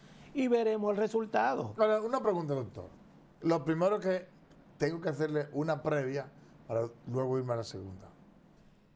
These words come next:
Speaker 2: ¿Usted cree en el discurso de la oposición de que ciertamente se le,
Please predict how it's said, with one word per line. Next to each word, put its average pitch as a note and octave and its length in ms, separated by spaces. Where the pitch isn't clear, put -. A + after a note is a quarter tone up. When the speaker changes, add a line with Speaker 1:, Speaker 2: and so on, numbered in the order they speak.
Speaker 2:
¿Usted G3 560
cree G#3+ 580
en D3 240
el D3 160
discurso D#3+ 560
de D#3+ 60
la D#3 60
oposición C#3+ 600
de C3+ 120
que B2 140
ciertamente C#3 960
se - 280
le, A#2+ 220